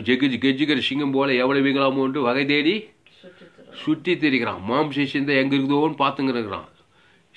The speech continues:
Speaker 1: சிங்கங்களின் கெபிங்க, ஒரு சிங்கம் இல்ல, சி-, பல சிங்கங்கள் இருக்குதாங்க.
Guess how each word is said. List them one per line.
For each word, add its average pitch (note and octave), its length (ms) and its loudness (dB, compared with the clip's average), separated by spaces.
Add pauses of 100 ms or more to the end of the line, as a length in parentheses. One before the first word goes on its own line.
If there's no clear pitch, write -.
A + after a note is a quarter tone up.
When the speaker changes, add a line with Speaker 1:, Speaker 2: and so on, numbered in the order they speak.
Speaker 1:
சிங்கங்களின் D#3 680 2
கெபிங்க, C3 560 2 (340)
ஒரு B2+ 260 0
சிங்கம் C#3+ 260 0
இல்ல, A2 220 -2
சி-, A2+ 180 -6
பல C3+ 300 0
சிங்கங்கள் D#3 460 -2
இருக்குதாங்க. A#2+ 560 -2